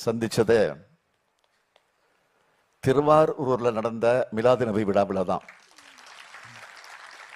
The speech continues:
அதன் பிறகு அவங்களுக்கு இடையிலே உருவான அன்புதான் இன்றைய தமிழ்நாட்டின் வளர்ச்சிக்கான அடித்தளம்.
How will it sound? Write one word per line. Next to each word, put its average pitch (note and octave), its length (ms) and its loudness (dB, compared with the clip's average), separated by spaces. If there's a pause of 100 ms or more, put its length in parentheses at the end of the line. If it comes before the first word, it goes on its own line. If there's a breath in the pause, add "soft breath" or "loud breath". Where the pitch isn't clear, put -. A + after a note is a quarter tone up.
(2750)
அதன் D3 240 2
பிறகு D#3+ 300 4 (280)
அவங்களுக்கு C3 400 0
இடையிலே C#3 340 2
உருவான B2 340 2
அன்புதான் A#2 460 0 (2750)
இன்றைய C#3 420 2 (340)
தமிழ்நாட்டின் B2+ 600 -4 (200)
வளர்ச்சிக்கான A#2+ 580 0 (300)
அடித்தளம். G#2+ 440 -6